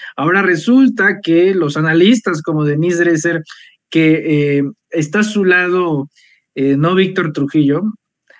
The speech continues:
sino, eh, Silva Herzog, tú recordarás Jesús Silva Herzog, está al lado de, eh, Denise Dresser,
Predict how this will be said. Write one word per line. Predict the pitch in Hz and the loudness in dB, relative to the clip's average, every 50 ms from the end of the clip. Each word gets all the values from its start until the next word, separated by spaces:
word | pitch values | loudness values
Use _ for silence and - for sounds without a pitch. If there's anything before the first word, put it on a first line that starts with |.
| _ _ _ | _ _ _
sino, | - - - 127 131 135 131 131 131 - 143 | -14 -8 -6 -6 -4 -4 -4 -6 -6 -6 -4
eh, | 139 131 127 127 123 | -2 -2 -2 -2 -4
Silva | - - 160 151 147 151 151 151 147 143 135 127 127 123 - - | -2 0 2 2 2 2 2 2 0 -2 -2 -4 -6 -6 -4 -2
Herzog, | 160 165 170 156 - 160 147 156 151 - _ | -2 0 0 -2 -2 -2 -4 -4 -4 -6 _
tú | - 139 | -6 -4
recordarás | 143 147 143 139 131 131 135 135 135 139 147 147 - - _ _ _ _ _ _ _ | -4 -4 -6 -6 -6 -6 -6 -6 -6 -6 -6 -8 -10 -14 _ _ _ _ _ _ _
Jesús | _ - - 147 139 - 156 151 | _ -8 -8 -6 -2 -2 -2 0
Silva | 151 151 147 143 139 135 | 2 2 0 0 0 -2
Herzog, | 156 160 165 160 - 147 156 156 - _ _ _ _ _ _ _ _ _ _ _ _ _ | -4 -4 -4 -4 -2 -4 -4 -4 -6 _ _ _ _ _ _ _ _ _ _ _ _ _
está | - - - - 156 | -20 -20 -12 -8 -4
al | 151 151 | -2 0
lado | 151 151 156 151 151 147 151 - - - - _ | 0 2 2 2 2 0 -2 -4 -10 -20 -16 _
de, | - 135 139 151 151 151 156 151 151 160 139 135 135 131 | -8 -2 0 2 4 4 4 2 0 0 0 0 0 0
eh, | 127 | 0
Denise | 135 139 139 147 156 165 151 - 160 | 0 0 2 2 2 2 0 0 2
Dresser, | 165 165 156 151 160 165 165 | 2 2 2 2 2 0 0